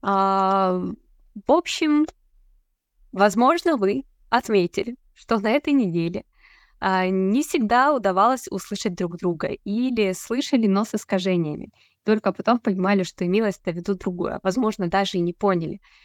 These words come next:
А, это всё особенность этого канала. Дело в том, что,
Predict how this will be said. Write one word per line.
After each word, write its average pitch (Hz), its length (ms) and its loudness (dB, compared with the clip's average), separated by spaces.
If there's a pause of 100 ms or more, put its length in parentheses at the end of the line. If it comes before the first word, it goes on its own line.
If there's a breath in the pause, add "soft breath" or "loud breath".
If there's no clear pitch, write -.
(280 soft breath)
А, 180 200 0
это 277 360 -2
всё 247 400 -4
особенность 233 640 -2
этого 180 260 -2
канала. 175 520 -2
Дело 175 260 -4
в - 80 -18
том, 208 200 -2
что, 170 360 -6